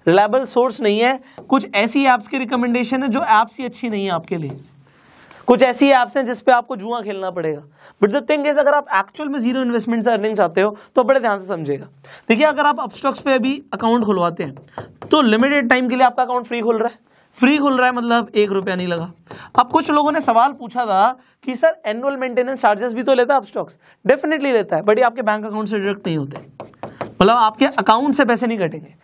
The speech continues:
अगर आपने Upstox को यूज़ नहीं किया, तो इसी के अंदर आपका बैलेंस नेगेटिव में जा सकता है,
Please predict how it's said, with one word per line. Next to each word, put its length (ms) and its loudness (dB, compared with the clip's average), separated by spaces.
अगर 220 4
आपने 240 2
Upstox 280 0
को 100 -4
यूज़ 240 0
नहीं 180 2
किया, 200 4
तो 160 -4
इसी 300 -4
के 100 -2
अंदर 280 2
आपका 220 0
बैलेंस 300 -4
नेगेटिव 340 -2
में 120 -2
जा 140 0
सकता 240 -10
है, 60 -10